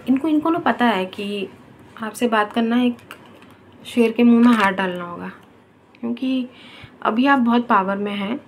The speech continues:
आपसे बात करना, क्योंकि risk लेना चाहते हैं ना ये, ठीक है? और आप अभी ऐसी एनर्जी में हैं, ये आप ही की एनर्जी है। आप अभी किसी से बात करने के mood में नहीं हैं और ये जो person है, ये अभी चाहते हैं, overall energy इनकी ऐसी है कि ये person चाहते हैं कि ये आपसे बात करें।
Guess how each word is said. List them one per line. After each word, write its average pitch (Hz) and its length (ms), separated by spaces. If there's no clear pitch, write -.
आपसे 220 280
बात 208 340
करना, 202 280
क्योंकि 254 340
risk 262 280
लेना 262 240
चाहते 240 300
हैं 196 60
ना 269 100
ये, 359 280
ठीक 240 140
है? 208 80
और - 200
आप 214 220
अभी 226 260
ऐसी 208 280
एनर्जी 190 320
में 185 120
हैं, 175 140
ये 185 120
आप 190 200
ही 208 60
की 208 120
एनर्जी 190 400
है। 185 140
आप 220 160
अभी 226 160
किसी 240 260
से 240 100
बात 208 240
करने 208 220
के 208 80
mood 190 260
में 196 140
नहीं 190 240
हैं 233 140
और 247 200
ये 214 340
जो 254 140
person 220 380
है, 240 180
ये 220 260
अभी 233 140
चाहते 220 320
हैं, 226 120
overall 214 340
energy 208 300
इनकी 220 200
ऐसी 214 260
है 214 80
कि 247 260
ये 226 100
person 233 320
चाहते 214 340
हैं 220 120
कि 240 120
ये 220 220
आपसे 214 260
बात 190 260
करें। 180 220